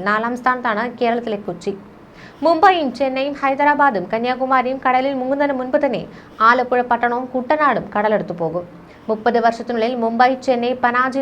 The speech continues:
നഗരങ്ങളിൽ പത്ത് ശതമാനവും കൊച്ചിയിൽ അഞ്ച് ശതമാനവും വരെയും കരഭൂമി മുങ്ങിപ്പോകും. മംഗലാപുരം, വിശാഖപട്ടണം, ഉടുപ്പി,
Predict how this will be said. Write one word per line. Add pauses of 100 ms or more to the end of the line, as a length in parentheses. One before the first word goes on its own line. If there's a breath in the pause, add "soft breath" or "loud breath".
നഗരങ്ങളിൽ
പത്ത്
ശതമാനവും (100)
കൊച്ചിയിൽ (140)
അഞ്ച്
ശതമാനവും
വരെയും
കരഭൂമി
മുങ്ങിപ്പോകും. (560 loud breath)
മംഗലാപുരം,
വിശാഖപട്ടണം,
ഉടുപ്പി,